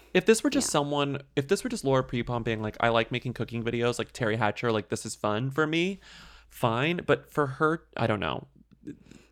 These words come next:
Speaker 2: But also, you can see the joy in Terry's face, and you can see the misery in Laura's.
Speaker 1: Yeah, well, because
Speaker 2: So,
Speaker 1: she's,
Speaker 2: that speaks for
Speaker 1: all she
Speaker 2: itself.
Speaker 1: thinks about is making her gallbladder work.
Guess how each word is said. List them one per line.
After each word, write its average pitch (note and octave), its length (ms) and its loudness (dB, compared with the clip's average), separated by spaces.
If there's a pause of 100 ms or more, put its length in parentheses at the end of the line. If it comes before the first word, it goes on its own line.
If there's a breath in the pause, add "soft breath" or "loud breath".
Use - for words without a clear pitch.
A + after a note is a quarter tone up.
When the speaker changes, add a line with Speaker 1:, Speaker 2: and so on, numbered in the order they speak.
(120 soft breath)
Speaker 2:
But C4+ 100 6
also, D4+ 220 10
you C4+ 120 10
can C4 220 6
see B3+ 260 6
the A3+ 120 10
joy G#3 340 8
in F#3+ 160 6
Terry's F3+ 460 2
face, F#3 440 4
and F3 200 6
you E3+ 60 6
can F3 180 2
see F#3 160 0
the E3 80 2
misery E3 600 4
in D3+ 200 4
Laura's. D#3+ 640 2 (180)
Speaker 1:
Yeah, - 120 -20
well, D#3+ 140 0
because F3 260 0
Speaker 2:
So, F3 200 6
Speaker 1:
she's, G3 280 -4 (320 soft breath)
Speaker 2:
that G3+ 220 4
speaks - 320 0
for A3 120 0
Speaker 1:
all A#3+ 200 2
she A#3+ 60 4
Speaker 2:
itself. A#3+ 140 4
Speaker 1:
thinks C#4 200 0
about E3 200 6
is F3 120 0
making F3 280 0
her G#3+ 140 2
gallbladder C3 540 4
work. - 360 -2